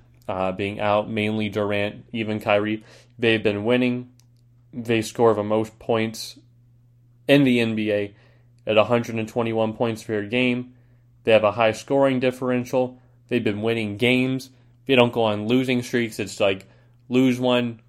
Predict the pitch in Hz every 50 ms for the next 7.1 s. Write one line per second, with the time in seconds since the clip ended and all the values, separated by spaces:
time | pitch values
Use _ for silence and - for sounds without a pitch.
0 | - - 120 120 120 120 120 120 113 117 117 117 117 113 113 110 113 110 110 110
1 | 110 110 110 117 117 117 113 113 110 110 110 107 110 110 107 107 107 107 104 104
2 | 104 104 113 113 113 113 107 104 - - 120 113 110 107 107 110 107 - - _
3 | _ _ _ _ _ - 113 117 120 120 117 113 113 113 107 110 110 110 110 110
4 | 107 107 107 107 107 107 107 107 107 107 - - _ _ _ _ _ _ _ _
5 | _ _ _ _ _ _ _ _ _ _ _ - 113 107 104 104 107 110 113 113
6 | 113 113 110 - - 120 107 104 - - 110 101 104 110 117 117 117 113 117 117
7 | 117 -